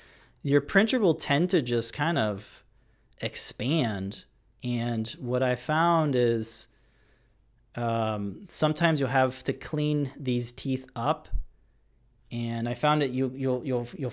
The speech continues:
end up cleaning less if your gear is shorter than your internal gear, because you're not having to worry about, uh, the surfaces mating, you know what I mean?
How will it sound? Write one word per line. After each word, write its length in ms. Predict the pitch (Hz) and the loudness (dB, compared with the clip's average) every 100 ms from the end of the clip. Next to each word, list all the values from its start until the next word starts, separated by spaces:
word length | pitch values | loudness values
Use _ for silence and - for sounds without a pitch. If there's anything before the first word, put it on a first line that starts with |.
| - | 2
end 140 | 170 | 6
up 280 | 185 - - | 6 4 -6
cleaning 340 | - 165 147 | 0 2 2
less 480 | 120 131 156 156 - 135 | 2 4 6 4 -2 -4
if 200 | 123 120 | -6 -2
your 220 | 117 117 | -2 -2
gear 480 | 113 131 135 131 131 | -2 2 4 6 4
is 200 | 131 - | 0 -4
shorter 800 | - 147 151 139 131 127 135 - _ _ _ _ _ | -2 4 6 8 8 6 2 -8 _ _ _ _ _
than 180 | 127 117 | -4 -2
your 120 | 117 | 0
internal 520 | 113 123 113 143 135 123 | -2 -4 -2 0 0 0
gear, 480 | 107 101 104 127 - _ _ _ _ _ _ _ _ _ _ _ _ _ _ | 0 0 -2 -4 -14 _ _ _ _ _ _ _ _ _ _ _ _ _ _
because 440 | 123 113 120 110 110 | -6 -2 -2 -2 -2
you're 80 | |
not 140 | 117 117 | -2 0
having 240 | 123 117 | -2 -2
to 80 | 107 | 0
worry 260 | 113 113 110 | 2 2 0
about, 520 | 110 104 101 101 - | 0 0 0 -4 -8
uh, 340 | 127 107 101 107 - _ _ _ _ _ | -8 -6 -6 -8 -14 _ _ _ _ _
the 120 | 123 113 | -4 -2
surfaces 680 | - 135 131 127 117 104 | 2 2 2 -2 -4 -4
mating, 600 | 104 107 113 98 95 127 - _ _ _ | -4 -2 -2 -4 -6 -8 -14 _ _ _
you 100 | 117 | -6
know 140 | 107 | -4
what 80 | 104 | -2
I 60 | 104 | -4
mean? 320 | 104 110 | -4 -6